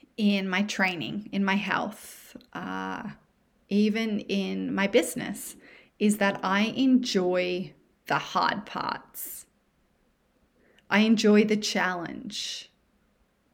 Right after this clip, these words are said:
And I believe in my own strength to move through the hard parts, the hard stuff. So, so many women or humans,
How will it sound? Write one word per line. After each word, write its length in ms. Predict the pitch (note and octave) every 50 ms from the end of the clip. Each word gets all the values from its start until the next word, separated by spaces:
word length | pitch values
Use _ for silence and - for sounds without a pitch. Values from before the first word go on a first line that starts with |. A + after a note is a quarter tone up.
| _ - - D2+ A#1+ A1 A#1 A1 G1+ G1+ G1+ G1+ G1+ - - - - - - _ _ _ -
And 140 | G#3 G#3 G#3
I 100 | G#3 G#3+
believe 680 | G#3 G#3+ A3+ A3 G#3+ G#3+ A3 A3+ A#3 A#3+ B3 B3 A#3 -
in 160 | A3 A3 G#3+
my 260 | G#3 G3 F#3+ G3 F#3+ - -
own 260 | F#3 F3+ F#3+ G3 -
strength 1120 | - - - - - - E3+ E3 F3 F3 F#3 A#3 B3+ B3+ B3+ - - - - - - - _ _ _ _ _ _ _ _ _ _ _ _ _ _ _ _ _ _ _ _ _ _ _ _ _ _ _ -
to 160 | - - A#3+
move 420 | G#3+ G3+ G#3 G#3+ G#3 G#3+ G#3+ G#3
through 840 | - - - - G#3+ - G3+ F#3 F#3 F#3 F3+ F3 C#2+ C#2 - F#3+ - _ _ _ _ _ _ _ _ _ -
the 80 | -
hard 460 | F3+ - - - F#3+ F3 E3+ E3+ - -
parts, 680 | - - - - - - - - - - - - - -
the 60 | -
hard 460 | G3+ - - - F#3 - - F#3+ F#3+
stuff. 640 | - - - - - - - - - - - - _ _ _ _ _ _ _ _ - - - - _ _ _ _ _ _ _ _ _ _ _ _ _ _ _ _ _ _ -
So, 160 | - - A#3+
so 280 | A#3 A#3+ - B3 B3 B3+
many 680 | C4+ C#4 C4 B3 A#3 A3 G#3+ G#3 G#3 G3+ F#3+ E3 - -
women 640 | - F#3 F#3 F3+ F3 E3+ E3+ E3+ A3 A#3+ C4 B3 - - _ _ _ - _ -
or 380 | - F#3+ G3 G#3 A3 A3 A3+ A3+
humans, 920 | A3 - - - - G3+ F#3 F3 - - G3+ B3 B3+ B3+ - - - -